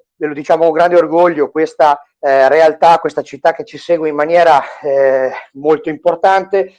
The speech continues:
Ad Aosta abbiamo giocato domenica questa in, i quarti di finale di, di Coppa Italia Under diciannove, eh, eravamo ottanta persone, sono venute da Cornedo a seguirci, quindi, eh, abbiamo un rapporto molto forte con loro e cerchiamo di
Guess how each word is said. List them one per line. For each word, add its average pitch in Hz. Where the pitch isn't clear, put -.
Ad 135
Aosta 156
abbiamo 147
giocato 147
domenica 156
questa 160
in, 147
i 139
quarti 160
di 160
finale 160
di, 156
di 147
Coppa 170
Italia 175
Under 160
diciannove, 160
eh, 147
eravamo 151
ottanta 160
persone, 170
sono 160
venute 160
da 165
Cornedo 160
a 160
seguirci, 165
quindi, 156
eh, 151
abbiamo 156
un 190
rapporto 180
molto 185
forte 202
con 226
loro 220
e 156
cerchiamo 185
di 175